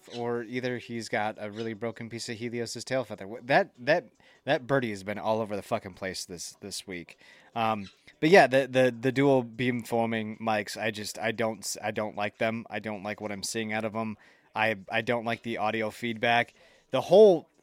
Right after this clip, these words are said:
the headphone is weird 'cause, like, I have to turn it up to, like, a sixty-five for it to be semi-loud enough for me to work with. Um, it, the, the microphone just sounds like trash. It's not picked up properly.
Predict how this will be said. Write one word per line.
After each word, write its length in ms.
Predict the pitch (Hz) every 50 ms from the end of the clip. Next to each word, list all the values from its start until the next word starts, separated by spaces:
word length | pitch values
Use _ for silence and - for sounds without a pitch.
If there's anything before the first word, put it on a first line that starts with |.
| _ _ _ _ _ _ _ _ _ -
the 140 | 135 147 139
headphone 520 | 127 170 196 196 - - - 220 220 196
is 160 | 165 131 117
weird 320 | 107 123 135 147 160 151 -
'cause, 200 | - 135 120 123
like, 140 | 123 113
I 100 | 110 104
have 240 | 101 127 127 127 -
to 80 | - 120
turn 220 | - - 143 127
it 100 | 127 120
up 160 | 120 120 -
to, 80 | - 127
like, 160 | 117 107 -
a 60 | 101
sixty-five 880 | - - - - 123 120 - - 123 113 - - 101 98 104 110 120 113
for 180 | - - 123 120
it 80 | 113 -
to 80 | 120
be 140 | 107 113 110
semi-loud 760 | - - - 117 107 117 117 113 104 98 92 92 98 107 110
enough 240 | 120 123 123 123 -
for 100 | - 120
me 160 | 117 123 123
to 80 | 120 117
work 260 | 117 127 127 123 -
with. 300 | 143 139 147 151 - - _ - - - - - - _
Um, 480 | 104 107 107 104 104 104 101 101 101 - _
it, 260 | - 120 120 120 120
the, 220 | 117 123 117 113 110
the 180 | 110 107 117 113
microphone 680 | 110 123 135 135 131 - 135 - - 139 135 127 117
just 240 | 110 123 117 - -
sounds 280 | - 123 120 117 104 -
like 140 | 98 95 -
trash. 460 | - - 123 120 127 127 - - 107
It's 160 | 95 - -
not 240 | 117 110 101 - - _ _
picked 280 | - 135 127 - _ 127
up 200 | 120 127 - _
properly. 680 | - 135 123 123 120 - 135 127 127 135 139 135